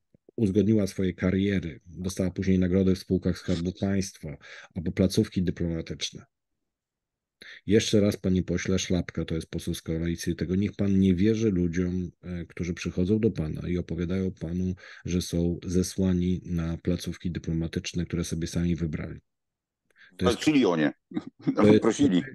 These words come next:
Speaker 1: to są ludzie, którzy, e, przez dwa lata nadzorowali pracę operacyjną w latach dwa tysiące pięć, dwa tysiące siedemnaście, dwa tysiące piętnaście, dwa tysiące siedemnaście.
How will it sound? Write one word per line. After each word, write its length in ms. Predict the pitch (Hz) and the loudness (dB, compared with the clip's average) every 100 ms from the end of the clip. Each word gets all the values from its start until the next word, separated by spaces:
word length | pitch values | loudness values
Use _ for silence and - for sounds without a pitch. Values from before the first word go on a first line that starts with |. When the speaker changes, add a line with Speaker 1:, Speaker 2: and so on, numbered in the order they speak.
| - - - | -18 -18 -4
Speaker 1:
to 100 | 95 | -2
są 220 | 104 98 | 4 4
ludzie, 400 | 95 110 113 117 | 4 2 2 0
którzy, 720 | - - 92 90 92 95 92 - | -2 -4 -2 0 0 0 0 -4
e, 120 | 95 | -8
przez 260 | 90 92 76 | -4 -4 -2
dwa 160 | 80 | 0
lata 200 | 95 104 | 0 0
nadzorowali 600 | 98 87 82 87 85 92 | 2 2 2 0 0 0
pracę 300 | 92 90 87 | 0 -4 -4
operacyjną 560 | 87 87 87 - 87 85 | -4 -2 -4 -2 -2 -2
w 40 | |
latach 200 | 80 82 | -4 -4
dwa 140 | 78 85 | -4 -4
tysiące 340 | 92 90 85 | -2 -2 -4
pięć, 260 | - 85 82 | -4 -4 -4
dwa 140 | 78 | -6
tysiące 380 | 82 - 82 80 | -6 -6 -6 -6
siedemnaście, 600 | 82 82 82 78 - - | -6 -4 -4 -4 -8 -2
dwa 120 | 95 | 0
tysiące 260 | 92 92 85 | 2 -2 -4
piętnaście, 380 | - 90 - 85 | -8 -8 -8 -8
dwa 100 | 85 | -8
tysiące 320 | 85 82 85 | -4 -6 -6
siedemnaście. 640 | 82 82 82 92 - 131 | -6 -4 -4 -6 -8 -10